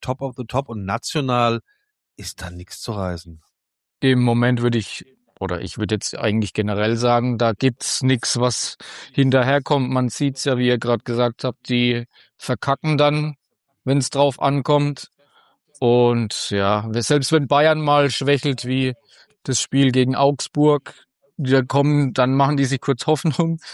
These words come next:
Speaker 2: aber kommen sie ja trotzdem wieder nicht hinterher. Also ich sehe da auf lange Zeit leider Langeweile auf die Bundesliga zukommen. Das ist halt dann der Abstiegskampf, was spannend ist.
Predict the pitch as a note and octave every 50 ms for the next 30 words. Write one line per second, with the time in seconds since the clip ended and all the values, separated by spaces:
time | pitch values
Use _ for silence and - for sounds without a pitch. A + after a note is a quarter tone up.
0 | - - - - C#3 C#3+ C#3+ C3 C#3+ C#3+ D3+ C#3+ C3+ C#3 C3+ A#2 C3 C#3 C3 -
1 | - C#3+ C#3 C3+ C3 B2+ B2+ B2+ B2 A2 A#2+ A#2 A#2 A#2 A2+ A#2 A#2+ A#2+ A#2+ A#2+
2 | A#2+ B2 B2 A#2 - - C3 B2+ A#2+ B2+ B2 B2 A#2+ A2+ A#2 A#2+ B2 B2 B2+ B2+
3 | A2+ - - B2+ A#2 A#2+ A2+ A2+ A#2 A#2 A#2 A#2 A#2 B2 A#2 A#2 A#2 - _ _
4 | _ - - - - _ _ _ _ _ A2+ _ _ _ _ _ _ _ _ _
5 | _ _ _ _ _ _ _ - A2 A2 A2+ A#2+ A#2 G#2 A2 A2+ A#2 A#2+ B2 A#2+
6 | A#2 - - B2 G#2+ A#2+ B2 A#2+ A#2 A2+ - - A2+ A2 A2 A2+ A2+ - - B2
7 | A2+ G#2 - A2+ G#2+ G#2+ G#2+ G#2+ G#2 A2 A#2 G#2 - - B2+ A#2+ A#2+ A#2+ - -
8 | - - A#2+ A#2 A#2+ A#2+ A#2 - _ - - - - - - B2 A#2+ C#3+ C3+ -
9 | - E3+ E3 C#3 - - - D#3+ D#3+ D3+ C#3+ D#3 D#3 C#3 - - - D3+ D3 D3+
10 | D#3 D3+ D3+ C#3 - - - - - D#3+ E3 D#3 - - - - -